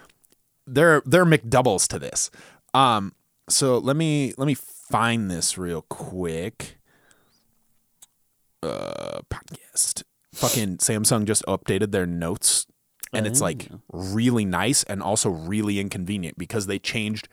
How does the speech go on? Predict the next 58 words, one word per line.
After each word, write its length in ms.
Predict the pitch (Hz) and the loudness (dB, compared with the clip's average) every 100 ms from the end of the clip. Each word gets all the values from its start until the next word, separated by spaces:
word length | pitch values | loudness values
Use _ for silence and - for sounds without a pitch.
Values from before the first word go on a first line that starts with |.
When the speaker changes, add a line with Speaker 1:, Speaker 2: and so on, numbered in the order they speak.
| - | -10
Speaker 1:
the 220 | 113 123 | -4 -2
entire 500 | 120 113 - 76 71 | -2 -4 -10 -10 -10
layout. 280 | 78 67 - | -10 -10 2
Speaker 2:
Uh, 200 | 123 110 | 4 4
that's 300 | 101 113 - | 4 0 0
literally, 320 | 101 104 101 | -2 0 2
I'm 220 | 82 98 98 | 0 0 0
with 140 | 95 | 0
I 180 | 90 92 | 0 0
O 100 | 85 | 0
S 80 | - | -2
fourteen 400 | 90 82 90 85 | -8 -6 -6 -6
right 100 | 60 | -8
now, 200 | 76 73 | -8 -6
and 120 | 87 | -4
I 80 | 85 | -4
can 160 | 87 | -4
rearrange 440 | 87 87 82 85 - | -6 -6 -4 -6 -8
my 100 | 90 | -10
whole 420 | 87 80 80 78 - | -10 -10 -10 -12 -14
shit, 300 | - 87 - | -10 -8 -8
and 120 | 90 90 | -6 -6
it's, 240 | 73 - | -6 -4
like, 200 | 92 87 | -4 -2
it's, 180 | 117 - - | -2 -2 -2
it, 200 | 117 - | -4 0
like, 120 | 127 | 2
a 80 | 117 | 2
baffling 640 | 95 - 95 - 110 95 90 | 0 0 2 2 0 0 0
amount 220 | 85 85 | -2 -4
of 40 | |
changes, 500 | - 87 80 78 92 - | -4 -6 -6 -8 -8 -2
and 160 | 113 | -2
so 160 | 110 92 | 0 0
I'll 100 | 90 | 0
probably 220 | 107 95 | 2 2
have 80 | 92 92 | 2 0
Speaker 1:
Yeah. 40 | |
Speaker 2:
an 60 | 90 | -2
update 160 | 95 | -6
next 240 | 85 - 95 | -8 -12 -12
week 160 | 87 | -12
on 100 | 85 | -10
how 120 | 90 | -10
that's 240 | 80 80 - | -10 -10 -10
gone, 260 | 80 65 | -10 -8
but 220 | 76 71 - | -8 -10 -4
right 160 | 110 110 | 0 2
now 180 | 104 98 | 4 6
I'm 100 | 95 | 6
Speaker 1:
Right. 100 | 95 | 4
Speaker 2:
like, 180 | 95 202 | 4 2
"It's 120 | 180 | 4
great, 340 | 156 185 165 | 6 8 6
but 100 | - | 6
I 60 | 165 | 4
don't 180 | 180 214 | 4 4
know." 420 | 190 180 170 | 4 6 4